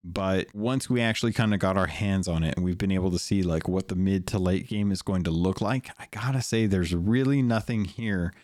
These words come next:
that is going to feel like Sea of Thieves. For fans of Sea of Thieves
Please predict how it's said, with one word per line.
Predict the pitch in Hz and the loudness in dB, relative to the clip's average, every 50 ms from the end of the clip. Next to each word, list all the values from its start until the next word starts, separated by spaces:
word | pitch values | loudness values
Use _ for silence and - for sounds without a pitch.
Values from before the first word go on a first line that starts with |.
| _ _ - | _ _ -8
that | 107 104 | -4 -4
is | 104 95 - | -4 -4 -2
going | - 113 110 117 117 | -2 0 2 2 2
to | 113 107 | 0 0
feel | - - 110 107 110 110 110 | 0 0 2 2 4 2 2
like | 107 101 92 90 90 90 - - - - _ _ _ _ _ | 2 2 2 2 2 0 -2 -4 -10 -20 _ _ _ _ _
Sea | - - - - - 113 107 101 | -18 -14 -10 -4 -2 0 0 0
of | 87 - | 0 0
Thieves. | 104 101 104 107 117 131 127 - - - - _ _ _ _ | -2 0 2 2 2 0 -2 -4 -8 -12 -16 _ _ _ _
For | - - 120 104 | -8 -6 -6 -6
fans | - - 147 147 160 170 160 - | -6 -6 -4 -2 -2 -2 0 0
of | 107 92 | -2 -4
Sea | - - 90 85 | -2 -2 0 0
of | 78 - | -2 -2
Thieves | - 90 90 85 85 - - | -4 -4 -4 -4 -4 -6 -10